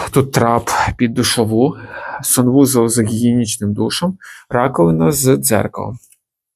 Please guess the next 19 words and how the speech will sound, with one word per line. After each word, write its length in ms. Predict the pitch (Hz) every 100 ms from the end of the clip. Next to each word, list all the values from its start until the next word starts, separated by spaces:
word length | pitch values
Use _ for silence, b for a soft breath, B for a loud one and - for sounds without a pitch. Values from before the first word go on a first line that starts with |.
| _
Далі 360 | 120 120 107 110
йде 360 | 107 107 104 b b b b _
це 400 | - 113 101 - _
пральня, 520 | - 110 104 117 202 - - _ _ _ _ _ - - - - -
пральня, 360 | 120 123 107
сушилка, 580 | 101 - - 113 110 131
є 160 | 120 123
окрема 520 | 117 117 110 110 107 - - - B B B -
кімната 540 | 127 110 98 131 135 -
для 160 | 139
цього. 500 | 139 151 147 160 165 _ _ _ _ _ _ _ _ _ B B B B _
Далі 320 | 123 120 107
йде 180 | 107 107
кімната, 560 | - 127 110 98 104 147
де 140 | 147
ми 140 | 156 156
тут 180 | 151
вже 180 | 147 170
були, 340 | 160 143 156